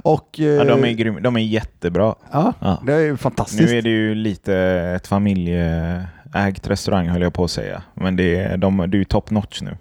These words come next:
Speaker 1: ja,
Speaker 2: Verkligen.
Speaker 1: nej, det är fantastiskt bra. Eh, jo, ehm, och innan det, det var det jag skulle säga, precis innan vi åkte dit,
Speaker 2: Mm.
Speaker 1: då körde jag ju då den här, ehm, eh,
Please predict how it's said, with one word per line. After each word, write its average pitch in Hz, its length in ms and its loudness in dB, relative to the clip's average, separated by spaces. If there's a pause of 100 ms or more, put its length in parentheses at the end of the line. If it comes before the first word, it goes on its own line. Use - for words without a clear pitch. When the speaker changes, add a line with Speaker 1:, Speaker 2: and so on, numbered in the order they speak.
(160)
Speaker 1:
ja, - 40 4
Speaker 2:
Verkligen. 113 260 2
Speaker 1:
nej, 113 80 0
det 110 80 0
är 98 240 2
fantastiskt 101 460 -4
bra. - 100 -4 (320)
Eh, 190 260 0
jo, 208 220 4 (140)
ehm, 156 380 2
och 170 320 0
innan 180 380 0
det, 143 100 2
det 127 80 -2
var 151 100 4
det 143 60 4
jag 131 160 2
skulle 139 120 -6
säga, 120 140 2 (120)
precis 151 260 6
innan 165 420 0
vi 180 100 2
åkte 156 220 0
dit, - 360 -2
Speaker 2:
Mm. 123 280 0 (440)
Speaker 1:
då 147 180 2
körde 131 380 2
jag 127 120 4
ju 135 100 4
då 117 260 2 (260)
den 127 140 0
här, 107 240 4
ehm, 107 420 2 (300)
eh, - 920 -8